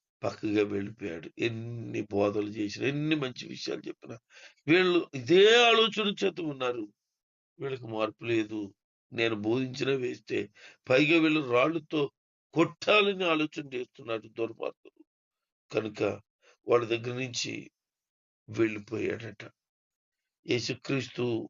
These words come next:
వాళ్ళ దగ్గర నుంచి వెళ్ళిపోవడమే కాదు, వారి జీవితాల్లో ఉండకుండా కూడా పోయాడు. అందుకే వారి బ్రతుకులు ఆయన మరణం తర్వాత అస్తవస్తమైన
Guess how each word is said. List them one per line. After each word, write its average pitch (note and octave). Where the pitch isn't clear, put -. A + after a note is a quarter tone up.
వాళ్ళ A2+
దగ్గర A2
నుంచి C#3
వెళ్ళిపోవడమే B2
కాదు, A2
వారి A2+
జీవితాల్లో B2
ఉండకుండా C3+
కూడా D#3+
పోయాడు. G2+
అందుకే A2
వారి A#2+
బ్రతుకులు A2+
ఆయన G#2+
మరణం A2+
తర్వాత A2
అస్తవస్తమైన A2+